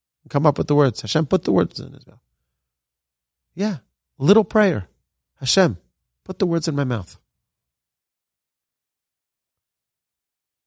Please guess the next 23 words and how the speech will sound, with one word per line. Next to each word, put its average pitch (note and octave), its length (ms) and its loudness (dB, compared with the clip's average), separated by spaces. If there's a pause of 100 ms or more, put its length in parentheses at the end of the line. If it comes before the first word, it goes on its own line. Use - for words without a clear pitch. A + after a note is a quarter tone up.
(1080)
There's D3+ 160 4
a C#3+ 40 4
lot C#3+ 300 4
to C#3+ 80 -4
talk B2 260 -2
about G#2 240 -4
prayer. D2+ 280 -8 (460)
We're G#2+ 140 -6
gonna A#2 140 4
talk, D#3 320 2
hopefully, A#2+ 260 -2
in G#2+ 80 2
the G#2 80 -2
coming A2+ 320 -2
weeks. G#2 280 -4
We're A2 80 -10
gonna G2 80 -8
talk G2+ 180 -10
about G2 180 -4
the B2+ 80 -10
structure - 480 -2
of G#2 140 -8
prayer. F2 320 -6